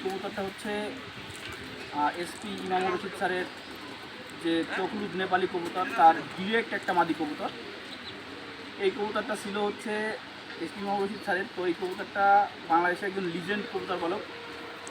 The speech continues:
জনাব, আহ, জাকির মল্লিক ভাই, তার সংগ্রহ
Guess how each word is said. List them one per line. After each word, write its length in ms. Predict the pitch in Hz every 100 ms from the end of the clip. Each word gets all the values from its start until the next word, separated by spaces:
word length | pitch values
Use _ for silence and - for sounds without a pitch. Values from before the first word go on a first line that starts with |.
| - -
জনাব, 220 | 175 170 - - -
আহ, 200 | 165 151 147
জাকির 240 | 156 180 202
মল্লিক 260 | 190 180 170
ভাই, 140 | 180 202
তার 220 | 170 170 165 - - -
সংগ্রহ 260 | 151 180 208